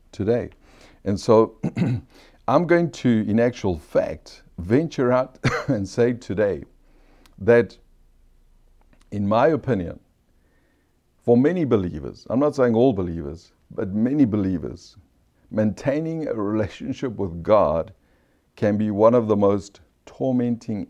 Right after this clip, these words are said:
areas in their lives. And I mean, I think about me specifically, and even to this day, if I let my mind just have its way, if I let my flesh have its way,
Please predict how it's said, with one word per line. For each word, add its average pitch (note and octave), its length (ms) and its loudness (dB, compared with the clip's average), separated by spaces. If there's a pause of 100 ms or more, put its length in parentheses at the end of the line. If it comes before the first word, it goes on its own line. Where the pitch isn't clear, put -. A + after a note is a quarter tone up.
areas E2+ 680 -4 (540)
in F#2 160 -6
their F2+ 140 -4
lives. - 540 -10 (1160)
And G#2+ 160 -2
I G#2+ 80 2
mean, A#2+ 260 0
I A2 140 -2
think B2 200 -4
about G#2 400 2 (360)
me A2+ 220 0
specifically, F#2 960 -6
and G#2+ 140 -2
even C3 420 -2
to - 160 -8
this A2 220 -4
day, G#2 340 -4 (520)
if G2 160 -4
I A#2 120 8
let B2+ 240 2
my A2+ 120 4
mind G#2+ 420 0
just G2+ 200 -8
have G#2 180 -4
its G#2+ 180 -8
way, G2 300 0
if G2 120 -10
I F#2+ 40 -4
let G2+ 240 -4
my F#2 140 -4
flesh G#2+ 400 -8
have A2 140 -4
its G#2+ 160 -8
way, A2+ 320 -2